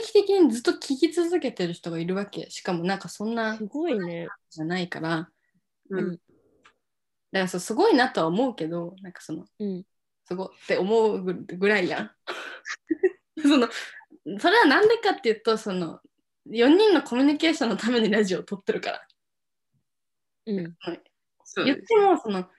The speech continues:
Speaker 1: なんていうの、ティービーエスラジオで流れてるような、人に聞かせるためのラジオ
Speaker 3: うん。
Speaker 1: ないわけよ。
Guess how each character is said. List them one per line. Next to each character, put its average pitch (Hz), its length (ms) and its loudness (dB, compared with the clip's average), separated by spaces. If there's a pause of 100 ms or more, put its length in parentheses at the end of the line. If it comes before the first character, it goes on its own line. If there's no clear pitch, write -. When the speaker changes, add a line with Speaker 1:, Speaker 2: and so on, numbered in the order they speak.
(300)
Speaker 1:
な 196 100 -4
ん 190 120 -4
て 170 100 -4
い 160 100 0
う 165 80 -4
の、 160 140 -8
テ - 140 -4
ィ 247 60 0
ー 240 40 -4
ビ 262 100 0
ー 269 40 2
エ 262 40 0
ス 262 120 -2
ラ 262 120 0
ジ 208 120 -6
オ 170 40 -2
で 165 120 -8
流 165 160 -4
れ 190 160 -6
て 175 160 -14
る 170 80 -4
よ 156 100 -6
う - 20 -6
な、 165 140 -4
人 262 220 -6
に 262 120 2
聞 - 140 -14
か 262 100 -2
せ 262 140 -2
る 262 100 -2
た 262 140 -6
め 247 160 -4
の 247 180 -6
ラ 240 140 -4
ジ 190 180 -6
オ 170 140 -2 (560)
Speaker 3:
う 175 60 -4
ん。 175 180 -6 (160)
Speaker 1:
な 170 100 -4
い 175 60 -2
わ 175 140 -4
け - 140 -14
よ。 - 160 -14